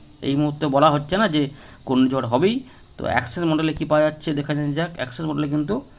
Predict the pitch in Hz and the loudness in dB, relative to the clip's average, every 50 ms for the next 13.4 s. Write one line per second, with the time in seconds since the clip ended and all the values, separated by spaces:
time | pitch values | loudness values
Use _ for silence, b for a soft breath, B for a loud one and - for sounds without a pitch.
0 | B B B B B B - - - 131 123 123 123 127 - 139 143 147 156 147 | B B B B B B -10 -8 -6 -4 -2 -2 -2 -2 -2 -2 -2 0 0 4
1 | 135 139 160 160 165 160 147 143 143 143 147 135 143 147 151 165 175 151 151 147 | 4 4 4 2 0 -2 -2 -2 -2 -2 -2 -2 -2 -2 -2 -2 0 0 0 2
2 | 156 151 156 139 135 156 156 139 131 127 139 156 160 135 113 - - 143 196 285 | 2 2 2 4 4 2 2 2 2 2 2 2 2 0 -2 -4 -6 -4 -4 -4
3 | 269 B B B B B B - 127 127 127 123 143 139 135 127 127 147 147 147 | -6 B B B B B B -4 -2 -2 -2 -2 -2 -2 -2 0 0 2 2 2
4 | 147 - 180 202 175 151 135 135 143 123 120 131 147 143 - - 135 131 139 127 | 0 -2 -6 -4 -4 -4 -2 -2 -2 -2 0 -2 -2 -2 -4 -8 -4 -4 -2 -2
5 | 135 139 - 175 185 180 165 151 143 135 143 151 143 135 131 170 208 196 170 151 | -4 -4 -2 -2 0 0 2 0 2 2 2 2 2 2 2 0 0 0 0 0
6 | 135 127 135 139 131 147 143 139 131 127 127 131 127 131 127 127 175 226 269 B | 0 0 -4 -4 -2 -2 0 0 0 -2 -2 -2 -2 -2 -2 -2 -2 -4 -4 B
7 | B B B B B B B - 104 113 123 120 120 143 170 196 214 214 - - | B B B B B B B -8 -6 -4 -2 0 2 2 4 4 4 2 2 0
8 | 156 156 160 151 143 139 131 143 131 127 131 131 202 202 180 160 147 139 135 131 | 0 0 0 0 2 2 2 2 0 0 0 0 0 -2 0 2 2 2 2 2
9 | - 139 135 - - 147 143 - 170 160 147 147 139 139 143 147 165 175 175 180 | 0 -2 -2 0 -2 -2 0 0 0 2 2 2 2 2 2 2 2 2 2 0
10 | 185 180 165 - 214 214 208 175 139 143 147 170 180 180 180 B B B B B | -2 -2 -2 0 0 0 0 0 2 4 4 4 4 2 0 B B B B B
11 | - - 135 135 143 156 160 147 147 156 151 151 151 151 139 147 143 143 147 147 | -12 -6 -2 0 2 2 2 2 4 2 2 2 2 0 0 2 2 4 4 6
12 | 143 143 139 139 135 139 127 165 165 165 180 170 - 170 160 139 139 139 147 139 | 6 6 4 2 0 -4 -6 -6 -4 -4 -4 -4 -2 -2 -2 0 -2 -4 -4 -2
13 | - 135 131 135 127 120 120 104 | 2 2 2 2 2 -2 -4 -6